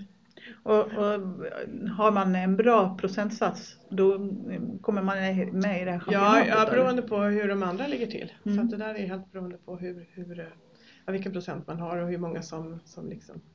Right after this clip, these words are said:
Speaker 2: hur, hur de ligger då egentligen.
Speaker 1: Mm.
Speaker 2: Till, så att det blir som en rankinglista, eller man ska
Speaker 1: Ja,
Speaker 2: säga
Speaker 1: just det.
Speaker 2: där.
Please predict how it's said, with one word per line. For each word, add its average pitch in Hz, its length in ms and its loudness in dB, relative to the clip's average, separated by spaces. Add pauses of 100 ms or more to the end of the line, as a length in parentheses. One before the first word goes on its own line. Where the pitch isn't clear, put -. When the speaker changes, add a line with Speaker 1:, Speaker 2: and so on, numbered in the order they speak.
Speaker 2:
hur, 185 180 -8 (220)
hur 190 100 -4
de 170 140 -2
ligger 185 240 -4
då - 100 -6
egentligen. - 360 -12 (100)
Speaker 1:
Mm. 190 180 2 (360)
Speaker 2:
Till, 185 220 -10
så - 80 -12
att - 100 -14
det 185 60 -6
blir 190 160 -2
som 190 200 -8
en 160 180 -6
rankinglista, 170 760 -8
eller 185 160 -12
man 180 120 -14
ska - 160 -12
Speaker 1:
Ja, 185 60 0
Speaker 2:
säga 185 100 0
Speaker 1:
just 202 160 -6
det. - 60 -10
Speaker 2:
där. - 160 -16